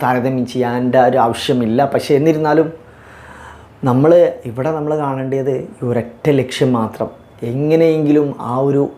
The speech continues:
കരയുന്ന ഉമ്മാൻ്റെ ഉപ്പ്-, ഉമ്മാക്ക് ആ മകനെ നമ്മൾ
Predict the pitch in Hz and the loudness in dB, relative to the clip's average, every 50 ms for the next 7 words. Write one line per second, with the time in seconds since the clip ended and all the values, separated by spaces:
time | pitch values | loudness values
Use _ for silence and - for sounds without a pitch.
0 | - - 120 110 120 127 127 127 131 135 127 120 - - 120 120 123 127 131 131 | -8 -6 -6 -4 -2 -2 -2 -2 -2 -2 -4 -4 -6 -6 -6 -4 -4 -2 0 0
1 | 131 131 131 131 131 123 120 - - - - - - - - - - - - - | 0 0 0 0 0 -2 -2 -4 -10 -20 -20 -20 -20 -20 -20 -20 -20 -20 -14 -8
2 | - 139 127 127 127 131 135 135 135 - - 135 120 - - 123 123 120 120 117 | -4 -2 0 2 2 2 2 0 0 -4 -6 -6 -6 -4 -4 -6 -4 -4 -4 -4
3 | 120 120 120 131 131 131 127 117 110 117 113 - - - - - - - 127 123 | -4 -2 -2 -2 -2 -2 -2 -2 -4 -6 -10 -16 -20 -20 -20 -16 -8 -4 0 2
4 | 127 123 117 | 2 2 2